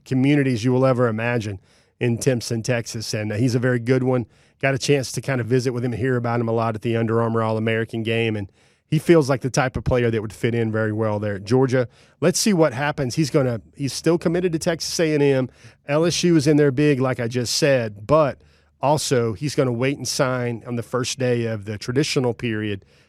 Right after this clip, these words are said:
believe that's February the seventh, February ninth this year. So Georgia's got a little bit more recruiting to do in the twenty twenty-four high school class, but they've also got another guy in the twenty twenty-four kind of portal class. Let me take you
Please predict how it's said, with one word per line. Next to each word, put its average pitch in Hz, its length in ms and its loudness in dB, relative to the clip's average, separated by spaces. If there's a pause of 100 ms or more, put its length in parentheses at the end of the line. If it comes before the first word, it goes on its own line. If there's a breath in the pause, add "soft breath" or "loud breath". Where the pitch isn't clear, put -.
(100)
believe 147 140 2
that's 147 160 2
February 131 340 0
the 110 80 -4
seventh, 123 460 -2
February 117 360 -2
ninth 110 460 -4
this 117 320 -4
year. 123 280 0
So 104 300 -4 (400 soft breath)
Georgia's 143 280 4
got 160 140 4
a - 20 0
little 160 140 2
bit 175 120 2
more 151 160 2
recruiting 139 400 0
to 131 80 -4
do 139 160 4
in 123 60 2
the 117 80 -4
twenty 139 260 2
twenty-four 123 380 -2
high 180 180 0
school 147 240 0
class, 107 440 -4 (340 soft breath)
but 147 60 4
they've 151 140 8
also 208 260 2
got 165 180 6
another 143 240 4
guy 135 240 2
in 127 60 0
the 123 60 -4
twenty 139 300 -2
twenty-four 127 680 -2 (280 soft breath)
kind 135 220 0
of - 100 -12
portal 151 320 4
class. 107 460 -6
Let 143 80 2
me 190 100 2
take 160 320 -2
you 139 160 0